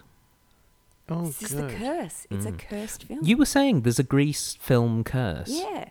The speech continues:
Speaker 3: Um, what is this curse?
Speaker 2: Well, you know, we talked about it a little bit, and you did, you did make quite an apt point of saying, you know, if you live long enough, there's probably gonna be some sort of disaster in
Speaker 3: Mm.
Speaker 2: your, but they, um, yeah, there's a whole, if you, if you Google, it's pretty,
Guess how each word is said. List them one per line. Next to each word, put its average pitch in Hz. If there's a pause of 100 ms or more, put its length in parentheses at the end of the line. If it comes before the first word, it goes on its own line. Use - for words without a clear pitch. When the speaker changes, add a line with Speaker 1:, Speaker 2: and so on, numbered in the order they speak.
Speaker 3:
Um, 127
what 208
is 202
this -
curse? - (100)
Speaker 2:
Well, 254
you 294
know, 262
we 269 (160)
talked 294
about 247
it 190
a -
little 185
bit, 160
and 165
you 214
did, 190 (100)
you 185
did 180 (320)
make 160
quite 156
an 156
apt -
point 147
of 147
saying, 147
you 151
know, 143
if 143
you 151
live 151
long 143
enough, 143
there's 143
probably 143
gonna 143
be 139
some 147
sort 143
of 143
disaster 139
in 151
Speaker 3:
Mm. -
Speaker 2:
your, 143 (380)
but 180
they, 170
um, 156 (1120)
yeah, 180
there's 160
a 165
whole, 160
if -
you, 170 (140)
if -
you 175
Google, 175
it's -
pretty, 240